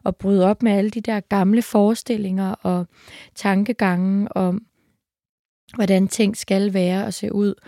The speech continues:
og faktisk sådan bryde op med dem med at være sådan enormt nytænkende og vandbæragtig og nysgerrig og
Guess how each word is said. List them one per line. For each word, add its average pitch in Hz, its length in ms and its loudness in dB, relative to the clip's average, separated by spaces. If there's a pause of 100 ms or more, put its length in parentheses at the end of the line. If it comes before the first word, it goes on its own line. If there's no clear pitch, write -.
(360)
og 190 160 0
faktisk 185 500 -4
sådan 185 220 -2
bryde 196 200 -2
op 190 140 0
med 190 180 0
dem 180 80 0
med 185 140 0
at 180 120 -6
være 175 200 -4
sådan 185 180 -4
enormt 185 420 0
nytænkende 175 760 -2
og 170 240 -8
vandbæragtig 180 920 -4
og 175 80 -4
nysgerrig 208 760 -4
og 185 160 -8